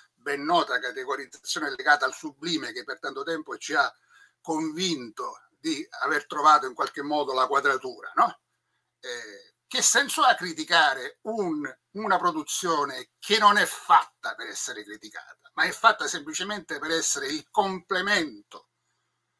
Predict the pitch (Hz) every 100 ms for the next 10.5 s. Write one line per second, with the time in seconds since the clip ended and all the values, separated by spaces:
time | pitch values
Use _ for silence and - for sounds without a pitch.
0 | _ _ _ _ 156 139 135 120 - _
1 | _ _ - - _ _ _ - - -
2 | 160 151 156 151 147 160 139 139 135 -
3 | - 151 - - - _ _ _ _ _
4 | _ _ _ _ _ _ - - _ -
5 | - - - - - _ _ _ _ _
6 | 151 143 196 285 - 165 - 190 147 120
7 | - 156 185 185 147 127 151 - 139 110
8 | - - 120 185 151 123 156 170 202 _
9 | _ _ _ - 196 226 190 175 165 147
10 | 131 127 349 - -